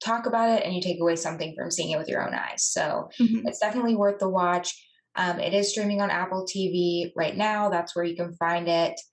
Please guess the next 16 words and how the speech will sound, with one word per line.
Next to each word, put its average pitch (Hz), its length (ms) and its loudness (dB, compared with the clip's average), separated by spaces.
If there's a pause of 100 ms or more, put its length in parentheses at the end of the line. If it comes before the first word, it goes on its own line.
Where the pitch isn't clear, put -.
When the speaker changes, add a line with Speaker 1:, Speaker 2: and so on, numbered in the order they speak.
(100)
Speaker 1:
I 180 100 2
definitely 185 340 -2
recommend 170 320 -2
watching 160 360 -4
it. 156 60 -2
It 151 60 -4
was 170 120 -2
a 170 60 -4
great 170 220 0
documentary. 170 680 -4 (500)
Speaker 2:
Yeah, 214 280 4
highly 214 360 0
recommend. 196 560 -4
I 190 60 -2
loved 202 260 -6
it. - 200 -8